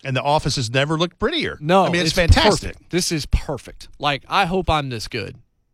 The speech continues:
Speaker 2: Like, it's, and then, then the way Carell executes these lines, he basically says, "This is where we met.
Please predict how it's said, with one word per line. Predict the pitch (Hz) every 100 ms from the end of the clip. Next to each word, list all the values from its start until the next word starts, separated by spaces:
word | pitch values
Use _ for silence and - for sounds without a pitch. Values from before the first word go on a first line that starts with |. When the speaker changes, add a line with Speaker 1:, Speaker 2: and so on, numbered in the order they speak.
| _
Speaker 2:
Like, | 131 135 120
it's, | 131 185 180 - - - _ _ _ _ _ _ _ -
and | 156
then, | 170 156 135
then | 139 165 208 196 151
the | 127
way | 117 131 160 185
Carell | 165 160 143 139 131 120 -
executes | 131 - 139 - 131 120 -
these | 123 104
lines, | 98 95 - - - - _ _ _ _ _ _ _ _ _ _
he | 147
basically | 127 156 - 151
says, | - 143 123 117
"This | 120 170 -
is | 175 -
where | 131 120 117 117 113 110 - _ _ _ _ _ _ _ _ _ _ _ _ _
we | 147 135
met. | 131 131 123